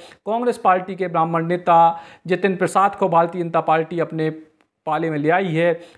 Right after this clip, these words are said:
जे बेई जितिन प्रसाद हते जो सीधे तौर पे भारतीय जनता पार्टी की सरकार में ब्राह्मणों के उत्पीड़न को आरोप लगाते जब वे कांग्रेस में हते, लेकिन इसके बाद वे भाजपा में शामिल हो गए हैं। तो ऐसे में बहुजन समाज पार्टी को जो नव ऐलान है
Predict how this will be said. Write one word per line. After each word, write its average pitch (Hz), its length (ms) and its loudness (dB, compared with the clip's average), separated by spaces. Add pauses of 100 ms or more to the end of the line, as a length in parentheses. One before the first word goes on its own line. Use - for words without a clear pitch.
जे 165 100 -2
बेई 196 220 4
जितिन 208 280 2
प्रसाद 190 380 2
हते 196 420 4 (280)
जो 196 640 2 (420)
सीधे 208 300 4
तौर 190 280 4 (140)
पे 170 320 6
भारतीय 170 320 0
जनता 170 160 0
पार्टी 160 500 0
की 160 140 -10
सरकार 165 560 0
में 151 280 -4
ब्राह्मणों 156 340 0
के 151 100 -4
उत्पीड़न 147 360 0
को 147 100 0
आरोप 180 300 2
लगाते 170 400 2
जब 156 140 -4
वे 147 100 -6
कांग्रेस 185 420 0
में 185 100 0
हते, 160 200 -2
लेकिन 151 260 0
इसके 151 200 -2
बाद 143 240 2
वे 247 200 4 (340)
भाजपा 170 420 0
में 170 160 -4
शामिल 151 420 -2
हो 139 160 -2
गए 143 140 4
हैं। 160 300 2 (280)
तो 226 100 6
ऐसे 262 220 4
में 269 200 0
बहुजन 247 280 0
समाज 254 300 0
पार्टी 247 300 0
को 254 120 -4
जो 240 160 -4
नव 226 240 -2
ऐलान 208 360 2
है 214 160 -2